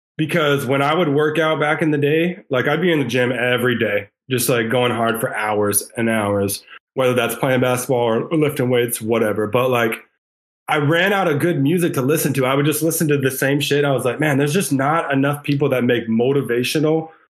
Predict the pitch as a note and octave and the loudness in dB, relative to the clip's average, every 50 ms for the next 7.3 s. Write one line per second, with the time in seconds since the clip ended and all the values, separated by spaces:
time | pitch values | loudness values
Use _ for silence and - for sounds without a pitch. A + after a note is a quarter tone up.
0 | _ _ - - - - D3+ D3+ F3+ - - E3 C#3+ C3 B2 A#2 A2+ A#2 A#2 A2 | _ _ -4 -2 0 2 0 0 0 0 -2 0 0 2 0 -2 -2 -4 -4 -2
1 | C3+ D3 C#3+ D3 C#3 C3+ C#3 D3 C#3+ C3+ B2+ A#2 A2+ A#2 A#2+ B2+ B2 D3 C#3 C3+ | -2 0 0 0 0 0 0 0 0 2 2 2 2 2 0 2 2 0 0 2
2 | C3 B2+ B2 A2+ A2+ A2 G#2 - - - - C3 B2 B2+ A#2+ A2+ A2 A2+ A2 A2 | 2 2 2 2 2 0 0 -2 -4 -2 0 2 2 4 4 2 2 2 2 0
3 | A2+ A2+ A2+ - A2+ B2+ A#2+ A#2 A2+ - - C#3 B2+ B2+ A#2 A#2 A2+ A2+ - - | 0 0 -2 -2 0 0 0 0 0 0 0 0 2 2 2 0 0 -2 -6 -12
4 | _ _ _ _ _ _ _ _ _ _ _ _ _ _ _ - C3+ D#3 F3 F#3 | _ _ _ _ _ _ _ _ _ _ _ _ _ _ _ -4 -2 0 0 2
5 | F#3+ F3+ E3+ D#3+ D#3 D3+ D3 D3 D3+ D3 - G#3 F3 D#3+ C#3+ B2+ C#3 C#3+ C#3 D3 | 2 2 2 2 0 0 0 0 -2 0 0 0 0 2 2 2 2 2 2 0
6 | C#3+ C#3+ B2+ A2+ - D3 C3+ B2 B2 C3 C3 C#3 C#3+ C3 C#3 C#3 C#3 C3+ C3+ C3+ | 0 -2 -2 0 0 0 2 2 2 0 2 0 0 2 2 2 2 0 0 0
7 | B2 A#2+ - - - | -2 -2 -4 -10 -14